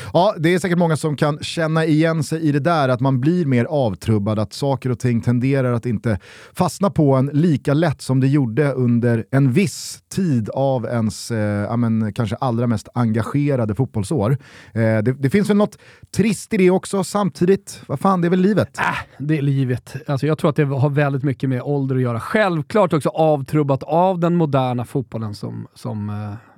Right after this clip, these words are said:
Speaker 2: är vad den är.
Speaker 1: Mm. Det var väl just det kanske mitt, eh, och, eh,
Speaker 2: Absolut.
Speaker 1: August, eh, samtal handlade mest om. Att,
Speaker 2: Mm.
Speaker 1: alltså, det, det blir ju en osund clash mellan den värld han kommer ifrån, alltså supporter, eh, hållet,
Speaker 2: Exakt.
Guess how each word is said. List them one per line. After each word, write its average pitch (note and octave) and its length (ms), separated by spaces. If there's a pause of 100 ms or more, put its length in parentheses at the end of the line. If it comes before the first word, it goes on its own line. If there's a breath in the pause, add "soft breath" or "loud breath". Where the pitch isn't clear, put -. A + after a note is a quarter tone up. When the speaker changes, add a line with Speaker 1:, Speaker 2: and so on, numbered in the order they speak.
(320)
Speaker 2:
är A2+ 280
vad G#2+ 220
den C3 300
är. G#2 460 (140)
Speaker 1:
Mm. G2+ 360
Det A#2 120
var D#3 100
väl D#3+ 120
just C#3 180
det E3+ 220
kanske A#2 380
mitt, A2+ 400
eh, G#2+ 140
och, G#2 300
eh, G#2 100
Speaker 2:
Absolut. G#2+ 100 (120)
Speaker 1:
August, A2 260
eh, G2+ 260
samtal A2 400
handlade G#2+ 320
mest C3 260
om. F#2 60
Att, - 300
Speaker 2:
Mm. G2 120 (180)
Speaker 1:
alltså, A2 160
det, A#2 140
det C3 180
blir D3+ 280
ju D#3+ 120
en D#3 140
osund C#3+ 840
clash B2+ 340 (100)
mellan A#2 240
den G#2+ 260
värld G#2 260
han E3 300
kommer F#2 240
ifrån, F2 300
alltså G2 340
supporter, G2+ 840 (220)
eh, G2+ 180
hållet, G#2+ 640
Speaker 2:
Exakt. G#2+ 380